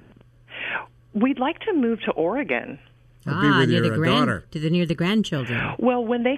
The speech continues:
Speaker 1: come back from the mission field, they will be moving back to Oregon, and that's where we want to go. They're,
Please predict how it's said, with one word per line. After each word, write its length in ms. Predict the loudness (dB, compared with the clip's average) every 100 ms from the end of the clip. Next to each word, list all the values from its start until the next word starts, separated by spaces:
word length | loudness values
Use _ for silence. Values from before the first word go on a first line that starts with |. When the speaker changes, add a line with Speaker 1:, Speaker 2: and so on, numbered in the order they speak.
| -2
Speaker 1:
come 160 | -2
back 240 | 0 -2 -4
from 160 | -4 -2
the 60 |
mission 380 | 0 -2 -2 -4 -2
field, 260 | -2 -2
they 120 | -2 -2
will 180 | -2
be 120 | -2 -2
moving 340 | -2 -2 -2
back 220 | -2 -2
to 80 | -4
Oregon, 720 | -2 -2 -2 -4 -6 -8 -12 -10 -6
and 200 | -4 -2
that's 200 | -4 -6 -6
where 100 | -4
we 100 | -2
want 180 | -4 -4
to 40 |
go. 400 | -2 -2 -2 -6 -12 -18
They're, 420 | -8 -2 0 -2